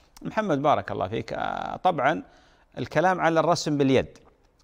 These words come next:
أما صور ال-، الكاميرا هذه الذي يظهر بأنه، آه، يعني، ال-، الأمر فيها جائز، آه، أو الأمر فيها على الإباحة، على الإباحة، ما دام أن ال-، الرسمة ليس فيها شيء محرم،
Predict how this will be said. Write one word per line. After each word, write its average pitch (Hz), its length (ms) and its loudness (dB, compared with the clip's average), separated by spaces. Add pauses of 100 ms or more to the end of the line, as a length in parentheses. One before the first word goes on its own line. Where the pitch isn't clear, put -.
أما 160 400 -2
صور 139 380 0
ال-، 107 180 -4
الكاميرا 110 540 0
هذه 95 340 -2
الذي 143 320 0
يظهر 117 320 0
بأنه، 120 460 -2 (500)
آه، 58 340 -4
يعني، 113 720 -2
ال-، 113 220 -4
الأمر 117 480 -2
فيها 113 280 -2
جائز، 120 680 -2 (380)
آه، - 20 -10
أو 117 420 -2
الأمر 120 380 -2
فيها 120 240 -2
على 117 220 0
الإباحة، 113 640 -2 (480)
على 120 200 0
الإباحة، 104 540 -2
ما 131 160 0
دام 120 260 0
أن 120 200 0
ال-، 104 460 -2
الرسمة 139 480 -2
ليس 151 240 0
فيها 127 240 0
شيء 123 200 0
محرم، 98 460 -4